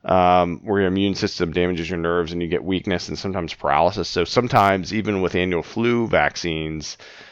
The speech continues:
folks get nervous that they're gonna have that reaction to vaccines. In this, in this case,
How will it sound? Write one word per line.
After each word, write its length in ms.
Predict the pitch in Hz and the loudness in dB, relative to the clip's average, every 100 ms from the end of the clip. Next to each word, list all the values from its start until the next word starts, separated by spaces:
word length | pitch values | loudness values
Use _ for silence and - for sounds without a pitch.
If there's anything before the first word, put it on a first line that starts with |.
| _ | _
folks 320 | - 101 - | 0 0 0
get 140 | 90 | -2
nervous 320 | 71 87 85 - | 0 -2 -2 -4
that 160 | 65 | -6
they're 80 | 69 | -6
gonna 140 | 80 | -6
have 240 | 73 80 73 | -4 -4 0
that 220 | 80 52 | -2 -2
reaction 540 | 73 71 73 - 76 | -2 0 0 -2 -8
to 120 | 71 78 | -8 -6
vaccines. 580 | 67 - - 76 69 | -6 -8 -10 -10 -8
In 140 | 78 78 | -6 -4
this, 240 | 85 - | -4 -4
in 160 | 98 90 | -6 -2
this 180 | 95 - | -2 -2
case, 540 | - 87 85 - - | 0 0 0 -6 -10